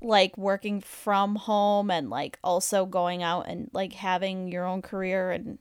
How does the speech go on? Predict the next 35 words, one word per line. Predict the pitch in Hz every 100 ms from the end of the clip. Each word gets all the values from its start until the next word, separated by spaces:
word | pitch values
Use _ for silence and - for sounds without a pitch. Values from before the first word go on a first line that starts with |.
| _ _
you | 226
know, | 185
coming | 180 233 202 196
home | 202 185
to |
your | 170
family, | 175 269 285 214 190
but | 185 190 - - - - -
it | 302 -
isn't | 294 285 320 254 - _ 226
always | 240 247 254 247 -
black | 208 214 220
and | 220 185
white, | 202 349 - - _
you | 220 214
know? | 196 196 254 -
Like, | 233 220
s-, | - - 233
sometimes | - 285 359 381 349 285 233
you | 262
have | 247 240 220 170
really | 180 190 240 226
good | 180 180
days | 233 247 302 -
and | - 208
sometimes | - 214 247 247 233 233
you | 214 -
<laughs> | -
have, | 320 311 277 - - - - -
like, | 254 233 226
really | 202 196 208 214 220 233
unproductive, | 185 196 - 202 185 180 202 185
frustrating | 190 196 180 - - 190 180 175
days. | 180 240 175 170 196 - -
And | 208 202 190 185